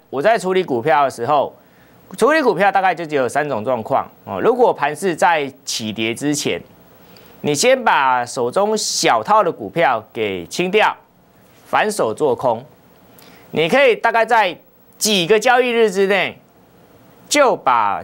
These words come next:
自己的亏损、多单的亏损，那么瞬间给讨回来。但是如果你是在盘势跌了大概两个礼拜左右，才想要去处理手中的股票，那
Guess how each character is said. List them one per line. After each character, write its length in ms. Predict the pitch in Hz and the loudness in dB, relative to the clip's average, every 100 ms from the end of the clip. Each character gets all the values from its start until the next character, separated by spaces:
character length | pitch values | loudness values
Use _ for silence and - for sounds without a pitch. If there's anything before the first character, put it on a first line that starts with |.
| - | -4
自 160 | 220 | -2
己 220 | 175 127 107 | -2 -2 -2
的 360 | 127 117 107 | 0 0 -2
亏 220 | 101 220 226 | 0 2 2
损、 220 | 196 - - _ _ | 2 -2 -8 _ _
多 160 | 156 170 | -2 0
单 100 | 170 | 0
的 80 | |
亏 240 | 139 147 143 | -2 -2 -2
损， 180 | - - - _ _ _ _ - - - - - | -2 -8 -12 _ _ _ _ -20 -20 -20 -10 -4
那 100 | 160 | 0
么 140 | 147 | 0
瞬 340 | - 208 143 | 2 0 0
间 240 | 123 143 135 | -2 -2 0
给 160 | 113 110 | -2 -2
讨 220 | - 98 | -2 -4
回 200 | 98 117 | -2 -4
来。 180 | 98 - _ _ _ - - - - - - - | -4 -6 _ _ _ -20 -20 -20 -20 -20 -10 0
但 160 | 254 | 2
是 100 | 269 | 2
如 160 | 269 277 | 2 2
果 160 | 247 196 | 2 0
你 100 | 131 | -4
是 140 | 175 | -2
在 260 | 190 175 156 | 0 2 0
盘 280 | - 123 143 | -4 -6 -6
势 320 | 170 156 123 - | -4 -2 -2 -2
跌 200 | 120 131 | 0 0
了 120 | 131 | 0
大 140 | 123 | 0
概 320 | 143 143 131 117 | -2 0 -2 0
两 260 | 156 135 | 0 0
个 80 | 135 | -2
礼 140 | 143 | -4
拜 180 | 123 170 | 0 0
左 180 | 135 107 | -2 0
右， 220 | 147 123 - _ _ _ _ _ _ - | 0 0 -4 _ _ _ _ _ _ -12
才 220 | - 208 | 0 0
想 220 | 254 147 147 | 0 -2 -2
要 100 | 170 | -2
去 160 | 175 | -4
处 180 | 147 151 | -2 -2
理 180 | 143 139 | 0 -2
手 240 | 139 113 | 0 -2
中 160 | 101 147 | 0 -2
的 60 | |
股 160 | 127 90 | -2 -4
票， 300 | - 131 107 _ _ _ _ _ - - - - | -2 -2 -4 _ _ _ _ _ -20 -20 -16 -2
那 360 | 226 220 202 | 2 2 2